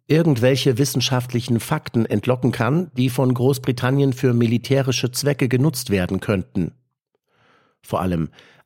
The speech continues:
Antrieb, Tarnkappen und neuartige elektromagnetische Technologien seien von Interesse.“ Mit diesem Fokus führte Haddow seine Studie durch.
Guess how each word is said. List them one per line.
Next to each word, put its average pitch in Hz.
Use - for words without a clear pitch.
Antrieb, 127
Tarnkappen 139
und 123
neuartige 123
elektromagnetische 120
Technologien 120
seien 87
von 80
Interesse.“ 95
Mit 123
diesem 143
Fokus 131
führte 143
Haddow 117
seine 107
Studie 98
durch. 107